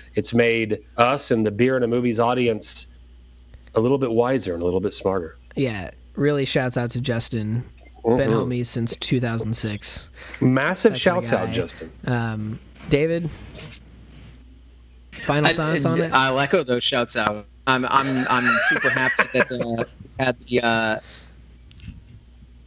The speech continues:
Speaker 3: what?
Speaker 2: No, no,
Speaker 1: No, I, I,
Speaker 2: nothing.
Speaker 1: that was,
Speaker 2: Just,
Speaker 1: that was funny.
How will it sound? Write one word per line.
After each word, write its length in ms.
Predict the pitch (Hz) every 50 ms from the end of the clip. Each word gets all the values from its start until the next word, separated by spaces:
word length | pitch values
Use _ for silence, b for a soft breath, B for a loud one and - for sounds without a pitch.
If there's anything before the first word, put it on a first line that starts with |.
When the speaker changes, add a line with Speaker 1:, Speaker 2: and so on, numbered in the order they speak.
| - - -
Speaker 3:
what? 320 | - 117 101 95 - - - - - - - - - - 120
Speaker 2:
No, 280 | 131 165 170 165 160 143
no, 140 | 160 151 151 - 175 156
Speaker 1:
No, 80 | 180
I, 120 | 170 151 151
I, 40 | 156
Speaker 2:
nothing. 280 | 156 147 139 127 131 135
Speaker 1:
that 80 | 143
was, 80 | 151 160
Speaker 2:
Just, 340 | 165 - - - 127 - 127
Speaker 1:
that 120 | 127 135
was 140 | 147 143 -
funny. 280 | - 131 120 117 113